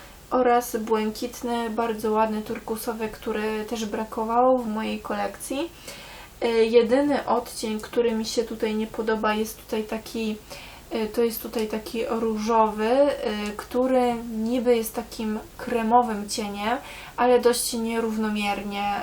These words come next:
e, nabiera się na opuszek palca i dość nierównomiernie rozciera się również na powiece, więc ten tutaj mi nie pasuje, ale cała reszta jest naprawdę świetna.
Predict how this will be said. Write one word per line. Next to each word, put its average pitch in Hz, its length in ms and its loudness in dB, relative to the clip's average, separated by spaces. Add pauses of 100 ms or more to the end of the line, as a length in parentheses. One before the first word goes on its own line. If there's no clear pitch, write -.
e, 208 320 -4
nabiera 208 500 0
się 214 400 -4 (300)
na 214 280 2
opuszek 214 480 -4
palca 226 720 0
i 214 300 -4
dość 214 260 -6
nierównomiernie 214 960 -2 (340)
rozciera 220 560 0
się - 180 -2
również 214 380 -2
na 214 100 -4
powiece, 220 480 -4
więc 214 380 -6 (360)
ten 247 200 2
tutaj 226 320 -2
mi 214 140 2
nie 202 140 -4
pasuje, 240 600 2 (160)
ale 226 220 -2
cała 226 320 4
reszta 226 280 -4
jest 220 220 -2
naprawdę 214 500 -4 (220)
świetna. - 680 -6